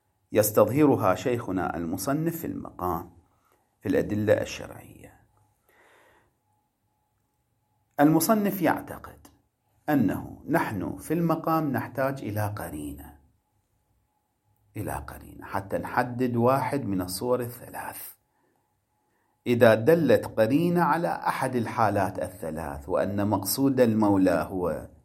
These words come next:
الصورة الأولى أو الصورة الثانية أو الصورة الثالثة، كان المتبع هو تلك القرينة.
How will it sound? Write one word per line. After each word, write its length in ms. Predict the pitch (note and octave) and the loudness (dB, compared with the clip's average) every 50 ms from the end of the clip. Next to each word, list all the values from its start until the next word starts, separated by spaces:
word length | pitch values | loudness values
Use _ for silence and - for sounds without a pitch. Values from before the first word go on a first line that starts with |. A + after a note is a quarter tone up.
| _ _ _ _ _ _ _ - - | _ _ _ _ _ _ _ -8 -8
الصورة 420 | D#2 - - - A#2+ A#2 G#2+ G2+ | -6 -4 -2 0 4 6 8 8
الأولى 800 | G2 F#2+ G2 G#2 G#2 F#2+ F#2+ F2 E2+ D#2+ D2+ C#2 C2 - - - _ _ _ _ _ _ _ _ _ _ _ _ _ _ _ _ _ _ _ _ _ _ _ _ _ _ _ _ - - | 6 6 2 0 0 -2 -2 -2 -2 -2 -4 -4 -8 -10 -14 -18 _ _ _ _ _ _ _ _ _ _ _ _ _ _ _ _ _ _ _ _ _ _ _ _ _ _ _ _ -6 -2
أو 180 | E2 E2+ - - | 0 2 2 2
الصورة 360 | - - - - G#2 G2 F#2+ | 0 0 -2 0 0 0 0
الثانية 680 | - - - - F#2+ G#2 G2 F#2 F2 E2+ F2 E2+ E2+ D#2 | 0 -2 0 2 2 2 2 0 -2 -4 -6 -6 -6 -6
أو 200 | B1+ B1 C2+ C2 | -8 -8 -8 -8
الصورة 400 | C2+ - - F2+ F2+ E2+ E2 E2 | -8 -8 -6 -4 -4 -2 -4 -4
الثالثة، 920 | - - - F2 E2+ F2 E2+ D#2+ E2 E2 - - D#2 D2+ D2+ D2+ C2+ - - - - - | -6 -6 -6 -4 -4 -4 -4 -6 -8 -10 -10 -8 -6 -6 -6 -6 -8 -10 -14 -18 -14 -6
كان 220 | - B2+ A2+ G2+ C#3 | -2 0 2 2 2
المتبع 720 | - F2 F#2+ B2+ D3 C#3+ - - E3 D3 - - - - | 2 2 4 2 2 2 2 0 0 2 0 -2 -2 -2
هو 160 | A#2+ G2+ F#2+ | -4 -2 -2
تلك 420 | F#2+ F#2+ - D3+ C#3+ - - - - | -4 -4 -6 -6 -6 -6 -8 -10 -12
القرينة. 800 | - - - - - - - - G1+ G1+ - - - - - | -12 -14 -14 -18 -18 -18 -18 -20 -20 -20 -20 -20 -20 -20 -20